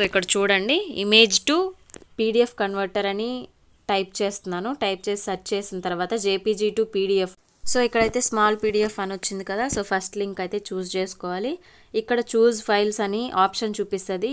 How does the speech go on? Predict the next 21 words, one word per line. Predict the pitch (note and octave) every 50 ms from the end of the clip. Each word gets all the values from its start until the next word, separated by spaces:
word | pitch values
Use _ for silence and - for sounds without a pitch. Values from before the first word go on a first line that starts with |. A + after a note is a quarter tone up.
| C#4
ఇది | A3+ G#3 G#3+ - -
ఫోన్లో | G3 G3 G#3 G#3+ A3 A3 G#3+ A3
కూడా | G#3+ G#3 A3 G#3+ -
సేమ్ | G#3 G3 G3+ G#3 G#3 G3+ F#3+
ఉంటదండి. | F3+ - F#3 F3 F#3 F3 F3+ G3+ C4+ F4+ - - - - - - _ -
మీ | A3 A#3 - -
ఫోన్లో | A#3+ A#3 A#3+ A#3+ A#3+ A3+ A3+
ఏదైతే | G#3+ A#3 A#3 A3 A#3 A#3+ -
స్క్రీన్ | - - G#3 G#3+ G#3+ A3 -
షాట్ | B3 A3 G#3 - - G3+
తీసుకున్నారో | G3+ G3+ - - G3+ G3 G3 G3 G3 G3 A3+ C#4 D#4+ E4+ D#4+ - _ _ _ - - - G3
అది | G3+ G3+ G3 A#3+ C4 C#4+ C4+ A#3 G#3
మీరు | G3 G3 F#3+ F#3+ F#3 F3+ F3+ - - _ -
ఇందులో | G#3 G#3 G#3+ G#3 G#3 G#3 G3 - F3+
అప్‌లోడ్ | F#3 - G3+ G#3 G#3 G#3 -
చేయవలసి | G3+ F#3+ F#3 F#3 F#3 F#3 F#3 -
ఉంటది. | F3+ F3 F3 F#3+ B3 C4+ - -
చూస్ | G#3 G#3 G#3 G3 - -
ఫైల్ | G#3 F#3+ F#3+ F#3+ F#3+
దగ్గర | F#3 F3+ F#3 F3+ F#3 F#3 -
తీసుకున్న | F3+ F3+ F3+ - - F3+